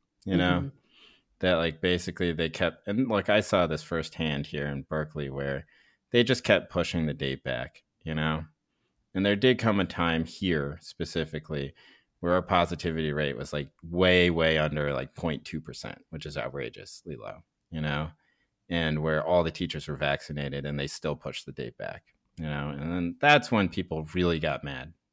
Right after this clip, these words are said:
Speaker 1: you know?
Speaker 2: For the
Speaker 1: And
Speaker 2: start
Speaker 1: so
Speaker 2: of the school year or for, the, sorry, for return
Speaker 1: For
Speaker 2: to
Speaker 1: restart, for restarting in-person learning last
Speaker 2: Uh-huh.
Speaker 1: year.
Speaker 2: Oh, okay.
Speaker 1: Um, and then,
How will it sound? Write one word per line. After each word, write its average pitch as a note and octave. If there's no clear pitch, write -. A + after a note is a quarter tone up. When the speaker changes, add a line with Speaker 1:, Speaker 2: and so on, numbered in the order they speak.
Speaker 1:
you E3+
know? E3
Speaker 2:
For G#3+
the G3+
Speaker 1:
And G3
Speaker 2:
start F3
Speaker 1:
so F3
Speaker 2:
of E3
the D#3+
school D#3+
year G#3+
or E3+
for, D#3+
the, D#3+
sorry, C#3+
for D3
return D3
Speaker 1:
For G#2
Speaker 2:
to F#2
Speaker 1:
restart, F#2+
for G2+
restarting F#2+
in-person D#2
learning C#2+
last C#3+
Speaker 2:
Uh-huh. D3+
Speaker 1:
year. B2+
Speaker 2:
Oh, F3+
okay. D3
Speaker 1:
Um, D2+
and F#2
then, E2+